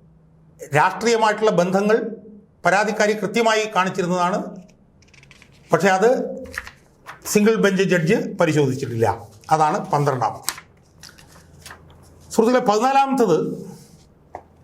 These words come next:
considering the nature of the monetary transactions involved and the conduct of the accused, the district collector and the con-,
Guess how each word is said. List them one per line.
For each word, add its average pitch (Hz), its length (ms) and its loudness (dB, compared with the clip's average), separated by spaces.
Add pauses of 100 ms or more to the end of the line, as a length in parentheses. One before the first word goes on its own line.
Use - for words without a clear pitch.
(2250)
considering 254 380 2
the 254 140 0
nature 254 220 0
of 262 60 -2
the 240 140 0
monetary 247 380 0
transactions 214 560 0
involved 220 300 2
and 208 120 0
the 196 120 -2
conduct 196 280 -2
of 208 80 -2
the 175 100 2
accused, 156 320 -2 (1000)
the 170 180 2
district 196 340 0
collector 202 280 2
and 190 100 2
the 190 100 -2
con-, 185 160 0